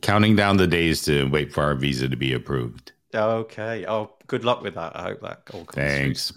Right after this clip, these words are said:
Speaker 1: <laughs>
Speaker 2: And for the first time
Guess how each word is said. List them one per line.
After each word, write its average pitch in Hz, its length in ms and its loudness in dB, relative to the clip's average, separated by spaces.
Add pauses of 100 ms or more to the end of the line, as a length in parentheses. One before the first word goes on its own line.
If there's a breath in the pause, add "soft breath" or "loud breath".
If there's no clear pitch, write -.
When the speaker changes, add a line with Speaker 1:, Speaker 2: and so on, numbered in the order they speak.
(120)
Speaker 1:
<laughs> - 840 -10
Speaker 2:
And 160 240 4
for 190 100 -4
the 165 60 -2
first 226 380 4
time 190 480 4